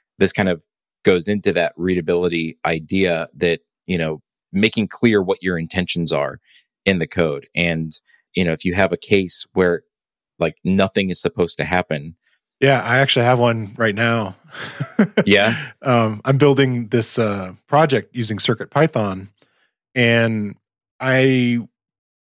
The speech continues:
Speaker 2: was thinking about this problem when I'm pressing a button 'cause it's supposed to spit out a key command.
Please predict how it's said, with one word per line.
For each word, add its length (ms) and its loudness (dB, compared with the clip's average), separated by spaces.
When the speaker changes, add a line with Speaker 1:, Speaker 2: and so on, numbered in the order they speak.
Speaker 2:
was 340 0
thinking 320 2
about 300 2
this 140 -8
problem 380 4
when 120 0
I'm 100 0
pressing 340 0
a 40 -4
button 380 0
'cause 180 -6
it's 120 -8
supposed 240 -4
to 60 -6
spit 260 -4
out 160 -6
a 40 -14
key 180 0
command. 400 -4